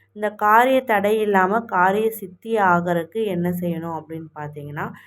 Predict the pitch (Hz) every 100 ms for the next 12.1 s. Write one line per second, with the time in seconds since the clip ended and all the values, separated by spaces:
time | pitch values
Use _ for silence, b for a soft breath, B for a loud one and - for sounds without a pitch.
0 | B B 208 208 247 247 233 233 233 240
1 | 226 202 175 175 180 190 190 185 180 175
2 | 220 233 _ - - 175 175 180 185 180
3 | 160 156 190 254 185 175 185 202 196 170
4 | 170 165 160 180 220 392 B B B B
5 | 220 214 208 220 233 240 240 233 202 196
6 | 185 180 180 202 208 214 208 175 220 226
7 | 202 - 160 156 151 156 - - 202 220
8 | 214 185 175 160 160 214 254 b b b
9 | - 214 247 247 208 233 285 226 202 202
10 | 247 254 226 190 185 175 175 160 160 220
11 | - - 175 185 185 175 180 214 208 190